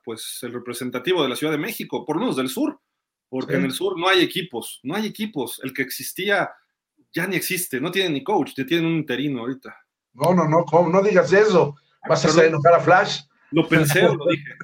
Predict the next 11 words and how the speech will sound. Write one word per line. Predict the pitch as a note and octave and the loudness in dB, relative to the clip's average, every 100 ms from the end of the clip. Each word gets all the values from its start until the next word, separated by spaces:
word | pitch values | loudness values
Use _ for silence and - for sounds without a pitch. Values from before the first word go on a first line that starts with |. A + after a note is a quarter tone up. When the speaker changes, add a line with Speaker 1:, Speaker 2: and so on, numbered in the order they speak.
| _ - | _ -8
Speaker 1:
<laughs> | F3+ - B3+ - C#4 - - - D3 - - - B2+ A2+ - - - - - _ | -8 -4 -4 -4 -10 -10 -12 -10 -12 -8 -8 -6 -8 -10 -16 -18 -18 -20 -20 _
Oigan, | D#3 F#3 F#3 D#3 | 4 6 6 4
pues | C#3 | 0
el | D3+ | 2
duelo | D#3+ G3+ F3 | 4 4 4
de | |
invictos | D3 C#3+ F3+ F3+ C#3+ | 4 2 -2 0 -4
que | - B2+ | -4 -6
mencionabas, | B2 C#3+ C#3 E3 D#3 C3 | -4 -6 -4 0 0 0
Marco, | D3 E3+ E3+ F3+ - _ _ - | 0 -2 0 -4 -6 _ _ -6
eh, | A#2+ A#2+ A#2+ A#2+ A#2 | -2 0 -2 -2 -4